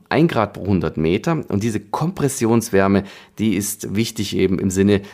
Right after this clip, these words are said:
dessen, dass sich die Atmosphäre ordentlich aufheizen kann. Und dazu kommt jetzt auch in dieser Jahreszeit die Strahlung, die besonders stark ist, weil der Sonnenstand hoch ist. Die Nächte sind also relativ kurz, die Sonne scheint lange Zeit des Tages und steht vor allem zum Mittag relativ hoch. Und was natürlich auch noch draufpackt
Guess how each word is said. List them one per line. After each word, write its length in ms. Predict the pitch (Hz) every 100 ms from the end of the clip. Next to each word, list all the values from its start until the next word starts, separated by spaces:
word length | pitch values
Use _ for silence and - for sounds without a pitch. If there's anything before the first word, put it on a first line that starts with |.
| -
dessen, 220 | 92 92
dass 160 | 92 90
sich 120 | 95
die 120 | -
Atmosphäre 540 | - - 95 95 90 90
ordentlich 360 | 85 85 85
aufheizen 540 | - 123 - 78 - 92
kann. 260 | 101 113
Und 140 | 104 82
dazu 240 | - -
kommt 220 | 110 104
jetzt 160 | 98 -
auch 80 | 101
in 80 | 98
dieser 220 | 101 101
Jahreszeit 520 | 92 92 90 - 90
die 60 | -
Strahlung, 400 | - 101 147 160 - - - -
die 60 |
besonders 440 | 98 95 98 87 -
stark 340 | - 98 113
ist, 140 | 104
weil 80 | 92
der 140 | 92 95
Sonnenstand 640 | 90 95 92 - 104 -
hoch 260 | - 67 -
ist. 220 | 107 - _ -
Die 100 | 87
Nächte 260 | 85 -
sind 180 | 92 95
also 180 | 76 85
relativ 400 | 85 82 - 85
kurz, 300 | - 139 170
die 140 | 107
Sonne 260 | 90 90 92
scheint 300 | - 90 82
lange 240 | 92 110
Zeit 240 | 101 104 98
des 80 | -
Tages 340 | 113 131 104
und 100 | -
steht 280 | - 92 87 - -
vor 140 | - 80
allem 120 | 82
zum 160 | -
Mittag 340 | 87 - 80 78
relativ 560 | 71 76 - - - -
hoch. 200 | - - -
Und 120 | -
was 160 | 78 -
natürlich 400 | 85 - 87 -
auch 100 | 98
noch 120 | 101
draufpackt 580 | 101 87 - - 104